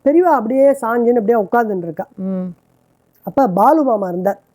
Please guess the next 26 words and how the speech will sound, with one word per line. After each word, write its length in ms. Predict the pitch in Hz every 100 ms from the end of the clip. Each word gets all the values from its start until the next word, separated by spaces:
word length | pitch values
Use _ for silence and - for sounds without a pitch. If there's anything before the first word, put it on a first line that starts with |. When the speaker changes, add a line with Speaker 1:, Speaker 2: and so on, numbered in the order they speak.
| _ _
Speaker 2:
ம். 180 | - 170
Speaker 1:
பாலு 320 | 190 277 320 262
மாமாட்ட 260 | 233 202
நான் 140 | 202 -
கேக்குறேன், 420 | 220 220 214 220
"மாமா, 460 | 196 220 226 262 - _ _ _
எனக்கு 320 | 170 165 -
பெரியவா 240 | 202 277 254 -
பாதுகை 400 | 180 247 262 220
அனுகிரகம் 380 | 175 190 196 175
பண்ண 220 | 170 156 -
கேட்கணுமே 400 | 185 180 175 160
மாமா, 280 | 147 147 151
பெரியவா 280 | 185 226 240
பாதுகை 340 | - 170 220 220
எனக்கு 240 | 175 165
வேணுமே 240 | 180 180 160
பூஜைக்கு." 400 | 202 180 165 170 _ _ _ _ _
மாமா 260 | 208 247 277
சொல்ற, 300 | 240 240 233 - _ _ _ _
"பாதுகையாடா? 800 | 214 269 285 294 269 254 269 240 - _ -
இப்ப 240 | 226 -
எங்கடா 280 | 285 294 330
இருக்கு 200 | 285 233 220
பாதுகை? 440 | 254 269 262 269 208 _ -
Speaker 2:
ம். 320 | 190 190